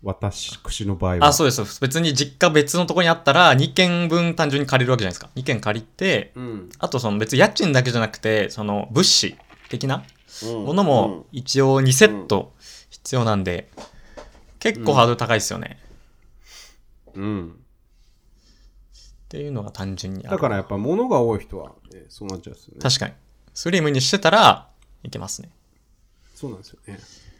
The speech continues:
Speaker 2: え、てか、
Speaker 1: だから物を減らそうと思ってますね、小田原で。
Speaker 2: ああ、いいっすね。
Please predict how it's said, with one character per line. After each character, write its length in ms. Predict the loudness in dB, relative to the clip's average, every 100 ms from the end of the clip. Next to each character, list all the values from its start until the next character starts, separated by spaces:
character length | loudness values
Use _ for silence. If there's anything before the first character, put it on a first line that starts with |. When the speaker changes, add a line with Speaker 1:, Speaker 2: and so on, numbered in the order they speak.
| _ _
Speaker 2:
え、 60 | -2
て 80 | 4
か、 300 | 4 4 -6
Speaker 1:
だ 80 | -10
か 120 | -10
ら 80 | -8
物 360 | -4 -2 0
を 80 | 0
減 140 | 2 2
ら 120 | 2
そ 140 | 0
う 60 | -4
と 80 | -4
思 100 | -6
っ 20 |
て 80 | -6
ま 80 |
す 120 | -10 -8
ね、 80 |
小 100 | -8
田 80 | -6
原 200 | -6 -6
で。 80 | -4
Speaker 2:
あ 340 | -2 0 0 -2
あ、 40 |
い 60 | -4
い 20 |
っ 40 | -4
す 200 | -4 -8
ね。 160 | -14